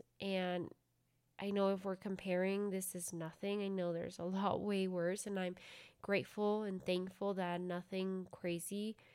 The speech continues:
really was going on in my family where, you know, we don't talk to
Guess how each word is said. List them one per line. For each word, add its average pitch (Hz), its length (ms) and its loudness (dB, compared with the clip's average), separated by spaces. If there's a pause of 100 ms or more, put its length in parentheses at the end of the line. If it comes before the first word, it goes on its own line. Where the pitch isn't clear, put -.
(440)
really 214 480 4
was 202 220 -2
going 202 280 0
on 202 120 2
in 202 160 0
my 202 100 0
family 196 560 0
where, 180 480 0 (680)
you 202 120 -2
know, 175 220 2
we 170 580 -4 (440)
don't 185 240 0
talk 185 300 -8
to 170 640 -4